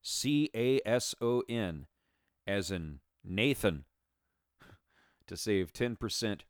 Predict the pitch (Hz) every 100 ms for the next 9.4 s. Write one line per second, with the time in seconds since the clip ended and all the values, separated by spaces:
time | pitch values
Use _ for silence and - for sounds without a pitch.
0 | _ _ _ _ 82 90 90 85 87 85
1 | 87 80 - 80 - - - - _ _
2 | _ _ _ - _ _ _ _ _ _
3 | _ _ _ _ _ _ _ _ _ -
4 | _ 110 165 185 240 254 240 202 147 151
5 | 185 170 185 156 143 151 160 160 123 135
6 | - 113 - - 139 139 135 _ _ _
7 | _ _ _ _ _ _ _ 139 180 190
8 | 180 117 - 110 151 170 156 139 - 143
9 | 127 110 80 64